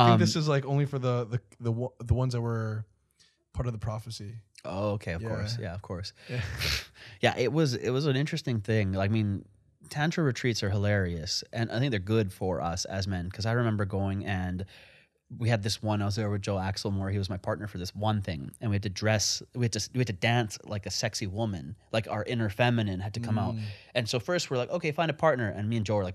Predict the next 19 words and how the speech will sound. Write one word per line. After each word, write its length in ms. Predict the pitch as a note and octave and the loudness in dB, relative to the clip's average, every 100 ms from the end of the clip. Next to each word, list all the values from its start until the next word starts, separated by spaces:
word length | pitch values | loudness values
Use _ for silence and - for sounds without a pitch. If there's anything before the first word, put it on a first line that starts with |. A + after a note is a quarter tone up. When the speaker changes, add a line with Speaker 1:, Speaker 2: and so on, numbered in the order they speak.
| - | -8
Speaker 1:
boys. 400 | - F2 F2 - - | -10 -10 -10 -12 -8
Like, 80 | G#2 | -4
we 260 | G#2+ G#2+ A2 | -2 -4 -6
were 100 | G2+ | -4
both 180 | G#2 G#2 | -4 -4
martial 300 | G2 - F#2+ | -6 -4 -2
artists. 280 | F#2+ F#2+ C#3+ | -2 -4 -4
We're 60 | |
like 120 | A#2 | -4
total 200 | - G#2 - | -6 -8 -10
boys. 240 | F#2+ F2 G#2 | -12 -8 -6
We're 60 | |
like, 140 | G#2+ G#2+ | -2 4
"Yeah, 80 | D3 | 4
let's 160 | B2 | 4
go, 160 | - A2+ | 4 6
let's 180 | B2+ A2 | 6 6
go, 160 | A#2+ | 4
man." 240 | G#2+ G#2 | 4 2